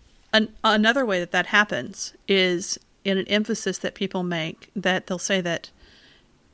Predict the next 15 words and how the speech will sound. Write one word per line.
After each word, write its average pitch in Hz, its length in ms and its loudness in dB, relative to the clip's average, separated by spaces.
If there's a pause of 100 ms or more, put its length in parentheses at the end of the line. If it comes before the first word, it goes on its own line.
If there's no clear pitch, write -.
(160)
marriage 214 600 2
is 196 180 -2
meant 185 240 -2
to 190 100 -4
make 180 240 -6
us 165 180 -6
holy, 190 580 0 (320)
not 185 240 0
happy, - 460 -4 (300)
right? 180 220 -8
And, 190 240 -2 (600)
you 220 100 2
know, 214 140 4
I 220 120 4
get 208 480 2